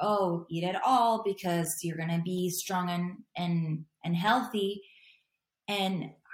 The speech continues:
how are we gonna learn to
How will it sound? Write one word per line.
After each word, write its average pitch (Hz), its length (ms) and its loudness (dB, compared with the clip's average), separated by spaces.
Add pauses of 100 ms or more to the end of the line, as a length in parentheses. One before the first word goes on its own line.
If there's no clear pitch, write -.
(160)
how 254 560 -2
are 202 200 -2
we 196 140 0
gonna 175 380 2
learn 175 640 0 (680)
to 180 460 0